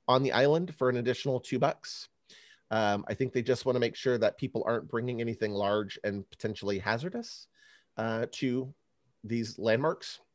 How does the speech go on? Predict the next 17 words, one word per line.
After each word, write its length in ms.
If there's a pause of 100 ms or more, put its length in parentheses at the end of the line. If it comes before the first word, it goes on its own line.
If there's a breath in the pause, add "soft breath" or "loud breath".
(760)
That's 160
kinda 160
cool. 240 (320 loud breath)
But 80
Statue 260
of 40
Liberty 160
is 80
pretty 180
amazing. 480
Um, 360 (680)
the, 240
the 140
museum 420
that's 220
underneath 460
and, 300